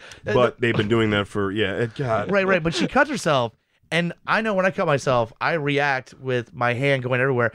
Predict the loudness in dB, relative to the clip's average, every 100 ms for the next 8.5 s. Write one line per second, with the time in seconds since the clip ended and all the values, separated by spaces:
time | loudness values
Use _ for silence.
0 | -2 0 0 -2 -2 -2 -2 _ -10 -2
1 | 2 2 2 0 -2 -12 _ _ -6 -4
2 | -2 -2 -2 -2 -4 0 0 2 4 4
3 | 4 2 2 2 0 0 0 -4 -6 -6
4 | -6 -6 -6 -10 -14 _ _ -2 -2 -4
5 | -10 -4 -2 -2 -4 0 0 0 _ _
6 | _ _ -6 -2 0 0 -2 -6 -8 -14
7 | _ -6 -2 -2 -2 -2 -2 -4 -2 0
8 | 2 0 -2 -4